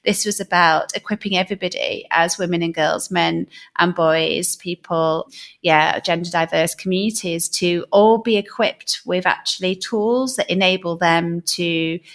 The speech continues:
take care of each other, look out for each other in a way that doesn't create any further harm. It reduces harm. And I just think that's such a fantastic example. And yeah, so much to,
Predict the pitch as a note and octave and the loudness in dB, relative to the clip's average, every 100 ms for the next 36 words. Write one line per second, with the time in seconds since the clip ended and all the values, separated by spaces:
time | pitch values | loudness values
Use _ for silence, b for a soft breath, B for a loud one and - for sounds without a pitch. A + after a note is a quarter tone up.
0 | B - F3+ - F#3 F3 F3 E3+ D#3+ - | B 0 0 2 2 4 4 0 -4 -2
1 | F3 E3+ E3 E3 F3 F3+ - F#3+ - F3+ | 0 0 -2 0 0 0 -2 -8 -6 -6
2 | D#3+ D#3 D#3+ D#3+ D#3+ D#3+ D#3+ - E3 - | -2 -2 -2 -2 -2 -2 -6 -6 -6 -6
3 | - - E3+ D#3+ - E3 D#3+ D#3 D#3+ - | -12 -8 -4 -2 -4 -4 -4 -4 -6 -2
4 | D#3+ E3 D3+ E3 E3 E3+ E3 F3 E3+ F3+ | -2 -2 -4 0 0 0 -4 -8 -10 -12
5 | - E3+ - F3 - D#3 E3 F3 B B | -10 -8 -8 -10 -4 -4 -4 -8 B B
6 | B B - E3 - - - A2+ - - | B B -4 -4 -2 -6 -4 -4 -4 -6
7 | - F3 E3+ F3 - F3 - F3 - F3 | -8 -8 -8 -8 -8 -10 -10 -14 -14 -10
8 | E3 E3 E3+ - D#3 D3+ - - D#3+ D#3 | -8 -6 -8 -6 -4 -4 -6 -6 -4 -4
9 | D3+ - E3 D#3 F3 E3 D#3+ - - D#3+ | -6 -6 -6 -4 -4 -4 -6 -10 -8 -6
10 | D#3 | -8